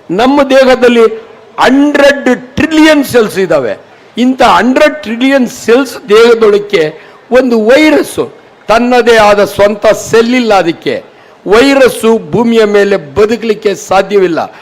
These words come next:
ಇಲ್ದ್ರೆ ಕೋಳಿ ಒಳಕ್ಕೆ ಹೋಗ್ಬೇಕು, ಕೋಳಿ ಜ್ವರ, ಬರ್ಡ್ ಫ್ಲೂ, ಇಲ್ದ್ರೆ ಹಂದಿಗೆ ಹೋಗ್ಬೇಕು, ಸ್ವೈನ್ ಫ್ಲೂ, ಇಲ್ದ್ರೆ ನಮ್ಮೊಳಗೆ ಬರಬೇಕು. ಈ ವೈರಸ್ಸು ಬದುಕಲಿಕ್ಕೆ ಸಾಧ್ಯವಿಲ್ಲ.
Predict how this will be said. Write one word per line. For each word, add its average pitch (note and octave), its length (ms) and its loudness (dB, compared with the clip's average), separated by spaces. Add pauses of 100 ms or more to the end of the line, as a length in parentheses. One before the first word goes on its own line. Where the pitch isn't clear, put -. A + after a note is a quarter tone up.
(160)
ಇಲ್ದ್ರೆ F#3+ 220 -2
ಕೋಳಿ B3+ 400 0
ಒಳಕ್ಕೆ C4 360 0
ಹೋಗ್ಬೇಕು, B3 480 0 (200)
ಕೋಳಿ A3 320 0
ಜ್ವರ, F#3 220 0
ಬರ್ಡ್ E3+ 540 0
ಫ್ಲೂ, C#3 260 -6 (320)
ಇಲ್ದ್ರೆ A3+ 220 0
ಹಂದಿಗೆ B3+ 480 2
ಹೋಗ್ಬೇಕು, A#3+ 580 2 (260)
ಸ್ವೈನ್ G3+ 420 0
ಫ್ಲೂ, E3 320 -4 (240)
ಇಲ್ದ್ರೆ E3 240 -6
ನಮ್ಮೊಳಗೆ E3+ 640 -2
ಬರಬೇಕು. C#3+ 560 -4 (300)
ಈ G3 180 -4
ವೈರಸ್ಸು G3 920 0 (280)
ಬದುಕಲಿಕ್ಕೆ G3 640 -2
ಸಾಧ್ಯವಿಲ್ಲ. E3 680 -2